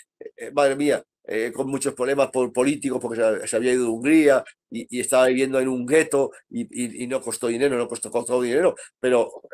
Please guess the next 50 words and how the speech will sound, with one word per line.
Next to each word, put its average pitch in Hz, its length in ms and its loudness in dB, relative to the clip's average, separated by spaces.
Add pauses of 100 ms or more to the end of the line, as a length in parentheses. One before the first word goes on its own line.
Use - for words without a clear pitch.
Copa 143 280 4
costó 131 220 -2
dinero, 180 420 6
Di 147 80 -8
Stéfano 135 300 0
costó, 156 240 -2 (160)
si - 160 -2
tú 127 120 -4
traes 131 220 0
a 135 60 4
Mbappé, 147 340 6
que 190 120 2
sepa - 220 0
la 127 100 0
gente 147 260 0
que 185 80 4
es 185 40 4
mucho 196 200 0
dinero, 185 280 6
hay 127 120 2
que 143 100 2
pagarlo 190 260 6
de 214 60 6
alguna 156 220 2
manera. 180 360 4 (200)
Aparte 135 360 0
del 151 120 0
estadio 160 300 2
de 147 60 2
ingresos 151 300 0
tal 165 140 2
y 147 40 -4
cual, 214 240 4 (200)
el 127 160 -6
Madrid 117 180 -2
se 147 80 0
ha 147 40 0
metido, 151 280 0
está 143 420 0
pagando, 185 580 2 (100)
al 127 140 2
Madrid 139 240 4
no 170 80 6
le 160 80 8
ayuda 160 260 6
el 147 80 4
Estado 147 420 4
como 139 160 0
al 135 80 6
Barcelona, 147 560 2